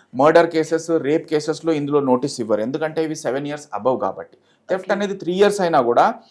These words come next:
Speaker 1: అందులో ఒక్క దాంట్లో మాత్రం కంపల్సరీ జైలు పంపిస్తారు.
Speaker 2: ఓకే.
Speaker 1: ఇప్పుడు జైలు, ఇప్పుడు ఎవరైతే పెద్దవాళ్ళు ఉన్నారో, ఎవరెవరైతే ఇప్పుడు అల్లు అర్జున్ గారు అంత పెద్ద సూపర్ స్టార్,
Speaker 2: అవును.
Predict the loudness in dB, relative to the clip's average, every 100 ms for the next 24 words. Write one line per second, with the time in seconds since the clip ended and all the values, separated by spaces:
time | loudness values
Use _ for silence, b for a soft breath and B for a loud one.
0 | b b -6 0 4 4 2 2 4 4
1 | 2 2 0 0 -6 -6 -2 -2 -2 -6
2 | -4 -4 -2 -6 -8 -14 -12 -14 -16 B
3 | B B -6 -4 2 2 0 -2 2 2
4 | 2 0 -2 -2 -2 0 0 0 -2 -2
5 | -4 -4 -8 -8 0 2 6 4 2 -4
6 | -4 -4 -8 _ -10 -6 -4 -4 -6 -8
7 | -8 -6 -4 -6 -6 -10 -6 -6 -6 -12
8 | -14 -14 -14 -18 -10 -10 -8 -10 -10 _
9 | -18 -14 -14